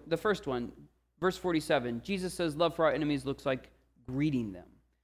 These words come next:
"And if you greet only your brothers, what more are you doing than others? Do not even the Gentiles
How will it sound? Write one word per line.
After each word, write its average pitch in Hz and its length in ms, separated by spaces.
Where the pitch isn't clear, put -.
"And 170 240
if 165 180
you 170 120
greet 170 680
only 254 240
your 151 140
brothers, 113 600
what 208 220
more 247 200
are 196 80
you 170 160
doing 180 360
than 202 100
others? 240 400
Do 190 80
not 277 120
even 247 180
the 156 40
Gentiles 208 960